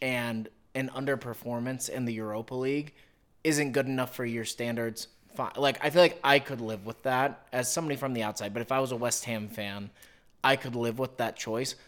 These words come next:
But if they make it to the semifinal or final of the Europa League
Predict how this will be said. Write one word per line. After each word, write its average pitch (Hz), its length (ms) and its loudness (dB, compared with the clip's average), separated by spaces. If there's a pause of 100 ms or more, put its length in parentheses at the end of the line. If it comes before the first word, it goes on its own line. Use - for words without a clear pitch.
(160)
But 180 420 12
if 165 120 -2
they 214 140 8
make 190 200 4
it 170 100 2
to 147 60 -6
the 127 80 -4
semifinal 117 680 0
or 110 240 0
final 113 420 -2
of 104 100 -6
the 113 80 -4
Europa 110 400 -4
League 123 320 -2